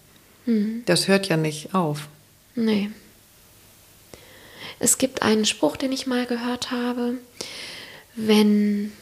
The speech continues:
Speaker 1: dein, äh, wenn deine Eltern sterben, verlierst du deine Vergangenheit. Wenn dein Partner stirbt,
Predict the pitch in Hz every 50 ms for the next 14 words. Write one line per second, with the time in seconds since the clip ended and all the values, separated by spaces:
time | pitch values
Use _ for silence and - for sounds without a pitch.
0 | - - - - - - - _ - - - _ - - - _ _ _ _ _
1 | _ _ _ _ _ - - _ - - - _ - 190 190 190 190 196 196 196
2 | 190 190 190 190 196 208 208 202 208 208 - - - - - - - - - -
3 | _ _ - _ _ _ _ - 202 196 202 202 185 208 - - 233 254 254 -
4 | - 320 311 - - - 240 233 233 240 240 240 240 247 247 - - - - -
5 | - - - - - - - - _ _ _ - - 226 220 220 214 220 214 -
6 | - - 226 214 214 - 202 196 202 202 202 202 196 202 202 202 202 202 202 208
7 | 202 - - - 220 208 190 185 180 185 185 175 - 190 196 202 196 - - -
8 | - - - _ - - - - - - - - - - - - - - - -
9 | - - - - - - - - - - - - - - - - - - - -
10 | - 226 208 208 196 196 202 202 196 196 190 190 190 196 196 - - - - 202
11 | 214 226 - - 269 269 269 269 - - - - 254 247 247 247 247 262 254 -
12 | - - - -